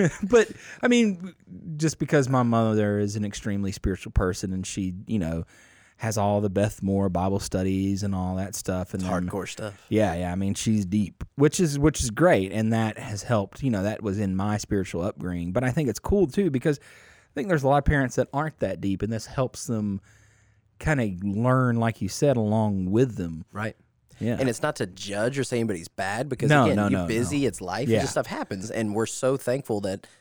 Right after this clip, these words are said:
Speaker 2: families that maybe don't have a church background, or parents that didn't grow up in church or come into Simple Church, and they want something more for their kids now.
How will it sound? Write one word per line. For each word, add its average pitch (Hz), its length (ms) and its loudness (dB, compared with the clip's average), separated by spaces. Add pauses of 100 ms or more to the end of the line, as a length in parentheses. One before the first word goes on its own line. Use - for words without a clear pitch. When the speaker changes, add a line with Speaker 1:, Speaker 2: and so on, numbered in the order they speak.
Speaker 2:
families 117 400 -2
that 98 100 -6
maybe 95 200 -6
don't 98 240 -4
have 110 100 -2
a 110 40 -4
church 110 300 -4
background, 104 560 -4
or 80 60 -8
parents 104 460 -6
that 92 120 -8
didn't 101 200 -4
grow 98 160 -4
up 104 100 -10
in 113 80 -4
church 107 320 -6
or - 40 -12
come 101 200 -8
into 101 120 -6
Simple 107 280 -6
Church, 107 340 -6 (240)
and 104 140 -6
they 92 80 -4
want 104 400 -6
something 95 240 -10
more 98 180 -6
for 87 140 -12
their 78 120 -14
kids 104 380 -8
now. - 280 -20